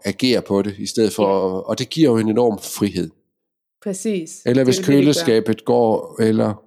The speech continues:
Speaker 1: hvis bilen skal have en ny
Speaker 2: Mm.
Speaker 1: gearkasse, eller
Speaker 2: Ja.
Speaker 1: det er til de ting.
Speaker 2: Fordi det, der er, er, er jo rigtig uheldigt, og, og det er jo, det er jo dem, der så ikke har den, som så ender med at få en endnu dårligere økonomi, fordi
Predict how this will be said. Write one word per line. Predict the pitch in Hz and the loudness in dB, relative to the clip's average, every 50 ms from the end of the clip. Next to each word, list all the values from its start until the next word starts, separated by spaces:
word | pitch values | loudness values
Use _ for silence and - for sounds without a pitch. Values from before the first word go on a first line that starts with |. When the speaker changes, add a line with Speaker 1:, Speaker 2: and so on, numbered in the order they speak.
| _ _ - | _ _ -6
Speaker 1:
hvis | 117 110 - - _ | -4 -4 -4 -4 _
bilen | 131 127 117 104 98 - | 0 0 0 -2 -6 -12
skal | - - 107 | -10 -8 -4
have | 98 104 107 | -2 -2 -2
en | 101 | -2
ny | 104 113 110 | -4 -6 -6
Speaker 2:
Mm. | 190 196 | -4 -2
Speaker 1:
gearkasse, | 190 117 113 180 - 104 104 104 - - - - | -2 -2 -2 -2 -2 -2 -2 -2 -2 -6 -6 -4
eller | 101 98 101 107 107 101 - _ _ _ - | -2 0 0 0 -2 -2 -6 _ _ _ -10
Speaker 2:
Ja. | 90 90 85 - _ _ _ _ - | -10 -10 -10 -12 _ _ _ _ -2
Speaker 1:
det | 123 | -2
er | 117 | -2
til | - - 113 | 0 -2 -4
de | 110 117 104 | -4 -4 -4
ting. | - - 95 80 - - _ _ _ _ _ _ _ _ _ - | -4 -4 -4 -6 -6 -12 _ _ _ _ _ _ _ _ _ -4
Speaker 2:
Fordi | 254 202 214 233 | -2 -2 -2 -2
det, | 196 240 262 247 | 0 0 2 4
der | 254 | 6
er, | 208 196 190 190 - - | 6 4 4 0 -4 -2
er, | - 208 196 196 190 - - - - - | 0 2 4 4 4 2 0 -4 -2 0
er | 208 196 | 2 2
jo | 190 190 185 | 2 2 4
rigtig | 196 226 240 233 - 214 196 | 2 2 2 2 -2 -4 -2
uheldigt, | 190 185 202 233 269 262 240 196 165 160 165 - | -2 -2 2 4 4 4 4 2 0 -4 -4 -2
og, | - 185 185 185 - | -2 -2 -2 -2 -4
og | - 202 185 | -4 -2 0
det | 214 | 0
er | 196 | 0
jo, | 196 190 190 - - | 0 -2 -6 -4 0
det | 220 | 0
er | 202 | 0
jo | 202 196 | 2 2
dem, | 220 233 233 254 | 2 2 2 2
der | 262 226 | 2 0
så | 214 - 226 214 214 - - | 0 2 2 2 2 2 2
ikke | 262 269 269 | 0 0 -2
har | 233 233 277 285 240 196 180 185 185 | -4 2 4 6 6 6 4 2 2
den, | 208 214 214 202 - | 0 0 0 -4 -8
som | - - 196 190 | -8 -8 -4 0
så | 190 233 | 2 2
ender | 214 196 220 233 240 | 2 2 2 0 0
med | 240 226 | -2 -2
at | 202 196 | -2 -2
få | - 226 | -2 -2
en | 214 208 | -4 -2
endnu | - - 262 294 349 339 302 | -2 -2 -2 0 -2 0 2
dårligere | 277 208 190 185 190 202 180 170 165 160 | 2 4 4 4 4 4 2 2 0 0
økonomi, | 180 185 - 202 196 196 202 214 214 190 | -2 -4 -4 -4 -2 -2 -2 -2 -2 -4
fordi | 190 - 196 185 208 202 196 196 | -4 -6 -6 -6 -4 -6 -6 -8